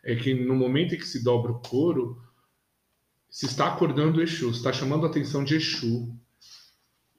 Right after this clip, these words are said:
pra que se levante e tome, e tome a, a providência de guardar aquela casa, ainda mais agora que chegou pessoas novas. Então,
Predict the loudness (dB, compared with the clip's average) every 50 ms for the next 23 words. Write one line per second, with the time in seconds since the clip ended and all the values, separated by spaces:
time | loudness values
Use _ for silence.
0 | _ -4 -2 0 0 0 -2 -4 -4 0 0 2 4 4 2 2 2 2 2 4
1 | 4 4 2 0 -2 -4 -4 -6 -6 -8 -12 -18 _ _ _ _ _ _ _ _
2 | _ _ _ _ _ _ _ -12 -10 -10 -2 2 2 2 4 2 2 2 2 0
3 | -2 -4 -6 -6 -6 -6 -6 -2 0 2 4 4 6 6 6 4 2 0 -2 -2
4 | -2 -2 -2 -2 -2 -4 -6 -8 -10 -8 -6 -4 2 4 4 6 6 4 2 4
5 | 4 4 6 4 4 2 0 -2 0 0 0 -4 -6 -6 -6 0 2 4 2 4
6 | 2 2 2 2 2 0 2 0 0 0 -2 -6 -4 -4 -2 -2 -4 -4 -8 -8
7 | -10 -18 -20 _ _ _ _ _ _ _ _ _ _ -2 0 2 2 4 4 4
8 | 4 4 4 4 4 4 4 4 2 0 -2 -2 -2 -2 -4 -6 -4 -4 -4 -4
9 | -4 -6 -8 -10 -10 -14 -16 -16 -16 -16 -12 -10 -8 -8 -8 -10